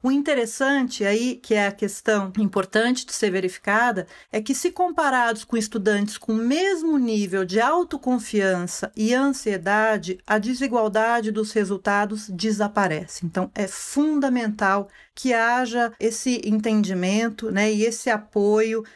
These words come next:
que se espere igualmente de meninos e meninas em qualquer das disciplinas. A existência também de referências femininas em exatas no corpo docente e também em programas vocacionais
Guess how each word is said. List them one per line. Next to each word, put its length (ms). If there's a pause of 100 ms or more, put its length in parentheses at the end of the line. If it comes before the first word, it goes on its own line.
que 80
se 140
espere 680
igualmente 920
de 100
meninos 500
e 60
meninas 580
em 140
qualquer 460
das 200
disciplinas. 800 (260)
A 120
existência 640
também 500
de 120
referências 680
femininas 800
em 140
exatas 1040
no 160
corpo 340
docente 800 (240)
e 80
também 380
em 80
programas 720
vocacionais 960